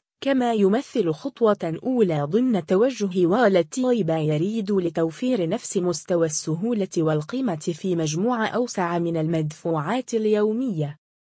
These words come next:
وستمكن والتي يريد الحرفاء من دفع الفواتير المنزلية، وإرسال واستقبال الأموال،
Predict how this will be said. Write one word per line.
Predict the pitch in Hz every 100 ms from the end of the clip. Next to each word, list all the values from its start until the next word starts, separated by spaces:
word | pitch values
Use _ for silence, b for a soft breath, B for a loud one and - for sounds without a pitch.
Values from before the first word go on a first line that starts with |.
| _ _ _
وستمكن | 196 190 190 - 269 - - 240
والتي | 208 190 247 226 160 254 254 240 160
يريد | 160 151 156 226 202
الحرفاء | 165 151 - 170 156 - 247 247 175
من | 165 160
دفع | 165 247 226
الفواتير | 165 156 160 160 160 156 240 226
المنزلية، | 165 160 160 156 156 165 226 220 233 _ _
وإرسال | 180 - 165 156 247 262 214
واستقبال | 190 170 - 185 175 214 240
الأموال، | 165 151 165 170 196 220 247